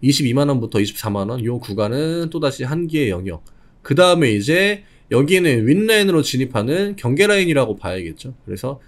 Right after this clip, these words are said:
이십육만 원 정도가 될 것 같은데, 옛날 시가, 그쵸? 이십육만 원 구간이 이제 스페셜티 케미컬한테는 지금 가장 중요한 가격. 여기를 회복을 해주느냐 못 해주느냐가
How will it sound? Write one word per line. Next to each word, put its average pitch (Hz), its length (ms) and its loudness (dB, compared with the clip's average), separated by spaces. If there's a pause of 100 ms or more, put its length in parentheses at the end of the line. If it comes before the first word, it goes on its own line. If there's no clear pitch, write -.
(180)
이십육만 123 560 0
원 117 340 0
정도가 107 420 -4
될 95 160 -6
것 123 80 -6
같은데, 98 340 -6
옛날 95 180 -8
시가, - 460 -12
그쵸? - 360 -10
이십육만 110 520 -6
원 110 220 -6
구간이 123 720 -6 (500)
이제 95 320 -2
스페셜티 - 540 -2
케미컬한테는 131 720 -4 (360)
지금 143 300 -2
가장 160 560 -2
중요한 117 460 -2
가격. 92 320 -10 (340)
여기를 190 500 6
회복을 190 300 2
해주느냐 190 380 0
못 104 180 -2
해주느냐가 123 920 0